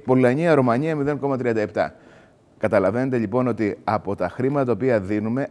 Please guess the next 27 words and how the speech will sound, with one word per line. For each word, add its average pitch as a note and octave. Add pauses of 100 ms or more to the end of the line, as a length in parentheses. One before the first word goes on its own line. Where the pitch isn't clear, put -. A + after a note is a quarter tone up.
απευθείας A2+
στο A#2+
μηδέν A#2
κόμμα B2
επτά C3+
πηγαίνει C#3+ (300)
για A2
να G#2+
πάει C#3+
στον C3
ειδικό A#2+
φόρο B2
κατανάλωσης. G#2 (400)
Από A#2+
εκεί C#3+
και C#3
πέρα, A#2 (300)
ο -
ειδικός A2+
φόρος D#3
κατανάλωσης, B2+
μαζί A#2+
με E3
το D3+
Φ B2 (120)
Π C#3
Α A#2